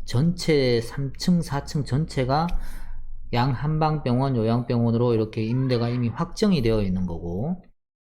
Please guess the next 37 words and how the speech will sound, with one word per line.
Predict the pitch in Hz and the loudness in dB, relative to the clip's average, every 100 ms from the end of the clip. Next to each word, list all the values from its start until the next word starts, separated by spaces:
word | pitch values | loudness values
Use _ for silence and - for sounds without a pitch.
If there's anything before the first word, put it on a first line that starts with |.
| - | -4
여러분들이 | 110 110 110 | -2 0 0
매입을 | 107 110 123 117 | 0 2 0 0
하시면 | 113 139 160 139 147 165 175 - _ _ - | -4 -4 -2 0 0 -2 -6 -12 _ _ -10
매입 | 107 110 120 | -2 2 0
가격에 | 117 113 120 120 113 | 0 -2 0 0 0
따라서 | 117 113 113 | -2 -2 -2
약 | 113 | -2
한 | 113 | -4
사 | 113 135 - | -4 -6 -8
프로 | - 123 | -4 -2
후반, | 120 120 107 | 0 0 -2
자기 | - 120 | -2 -2
자본 | 139 131 135 | 0 0 -2
수익률만 | 160 151 135 127 | -2 0 0 0
갖고 | 120 117 | -2 -4
따졌을 | 117 113 120 - 113 | -6 -4 -4 -4 -4
때 | 120 | -4
사 | 123 123 | -4 -6
프로 | 135 120 | -4 -4
후반 | 127 135 | -2 -2
정도의 | 131 120 117 120 113 | 0 0 2 2 2
임대 | 113 | 0
수익이 | 110 127 107 | -2 -4 -4
발생하는, | - - - 104 190 185 - - - - - _ | -4 -6 -4 -4 -2 -6 -10 -20 -20 -20 -20 _
그래서 | - 135 123 | -2 0 0
계략적으로 | 139 165 170 175 160 127 | 2 2 2 0 2 2
봤을 | 123 - - | 2 2 0
때 | 120 107 131 175 - - - - | 2 0 0 -2 -6 -8 -10 -6
약 | 131 123 | -4 -4
삼억 | - 185 175 - | 0 2 2 -2
초반 | - 180 185 185 185 185 | -4 2 4 4 4 4
정도의 | 170 139 139 135 | 4 2 2 2
매물을 | 120 123 123 | 4 2 2
하나 | 113 123 | 2 2
사시면 | 120 117 135 104 | 0 0 0 2
월세 | 113 117 | 2 0
한 | 117 | -2